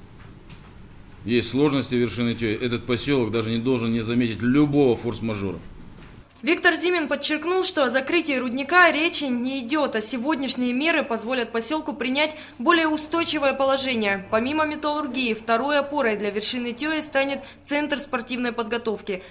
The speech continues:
Speaker 2: Спецзадание получил министр спорта.
Speaker 1: Валерий Васильевич,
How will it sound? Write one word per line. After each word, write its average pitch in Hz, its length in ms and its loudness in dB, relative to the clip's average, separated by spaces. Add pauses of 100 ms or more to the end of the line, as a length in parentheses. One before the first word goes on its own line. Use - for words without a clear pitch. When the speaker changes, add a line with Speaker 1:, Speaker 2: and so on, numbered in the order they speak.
Speaker 2:
Спецзадание 247 760 0
получил 208 480 -4
министр 214 500 -4
спорта. 180 580 -6 (600)
Speaker 1:
Валерий 110 320 2
Васильевич, 98 420 -2